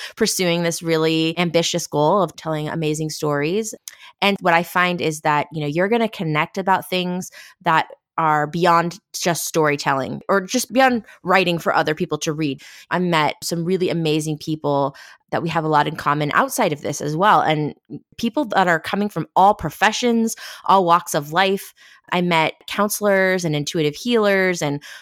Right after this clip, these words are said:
there's lawyers and doctors. And, you know, we just have so many different types of people coming to these events.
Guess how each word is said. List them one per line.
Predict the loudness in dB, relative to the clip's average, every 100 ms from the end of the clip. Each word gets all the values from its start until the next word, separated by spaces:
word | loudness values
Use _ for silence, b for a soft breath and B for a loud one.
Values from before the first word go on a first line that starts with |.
| -6
there's | -6 -6 -4
lawyers | 2 4 4 4 2 0 -2
and | -4 -2
doctors. | 2 2 2 0 2 2 0 -2
And, | -4 -2
you |
know, | 2
we | 2
just | 0 0
have | -2 -2
so | 0 2 2
many | 2 0 0 -4 -2
different | -2 -2 -2 -2 -2
types | -6 -2 0 0 -2
of | -4 -4
people | -8 -6 -4
coming | -4 -2 -4
to | -4
these | -4 -2
events. | 0 0 -2